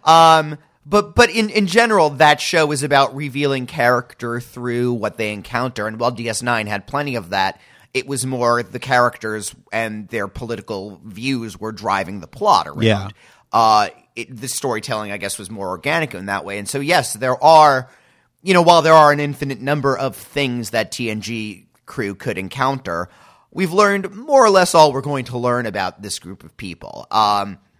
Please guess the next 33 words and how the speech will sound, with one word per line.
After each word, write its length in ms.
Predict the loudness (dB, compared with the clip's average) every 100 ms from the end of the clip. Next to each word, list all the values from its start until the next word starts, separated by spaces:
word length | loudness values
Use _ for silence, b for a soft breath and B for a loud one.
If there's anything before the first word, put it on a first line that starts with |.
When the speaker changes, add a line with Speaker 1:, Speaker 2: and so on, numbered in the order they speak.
| _ _
Speaker 1:
there 240 | -4 4 6
are, 120 | 6
a-, 60 | 2 -4 2
a-, 300 | 2 2 0
as 160 | -2 -4
you 80 | -2
say, 220 | 0 0
each, 480 | -4 -10 -8 -10 0
uh, 340 | 2 4 2 -2 _ _ _ _ _ _ _ _
every 260 | -2 0 0
ending 280 | 0 -2 -4
is 120 | -6
a 60 | -8
beginning. 420 | -6 -4 -4 -6
Cardassia 920 | -8 -4 2 2 0 -6 -4 -4 -4 b b b b _ _ _
may 300 | -6 -4 -4
be 500 | -8 -8 -8 -10 -14 _ _ _ _ _
very, 340 | -2 0 0 -2
d-, 120 | -8
very, 540 | -8 -6 -4 -8 -16 _ _ _
Car-, 260 | -4 -4 2
Cardassia 480 | 2 4 0 -2
is 120 | -8 -6
decimated. 640 | -8 -8 -10 -10 -12 -16
Cardassia 680 | -14 -8 -4 -4 -6 -12 -14
is 360 | -14 -16 -14 -16
in 80 |
a 40 | -14
very 280 | -12 -10 -8
bad 240 | -10 -10
position. 420 | -14 -14 -14 -12
They 160 | -8 -4
are 300 | -2 -4